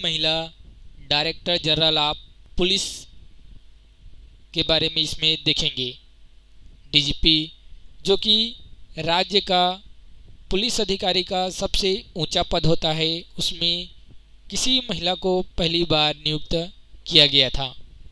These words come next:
उस महिला का नाम आपको इस वीडियो में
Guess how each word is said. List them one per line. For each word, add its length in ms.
उस 180
महिला 240
का 200
नाम 200
आपको 380
इस 200
वीडियो 280
में 280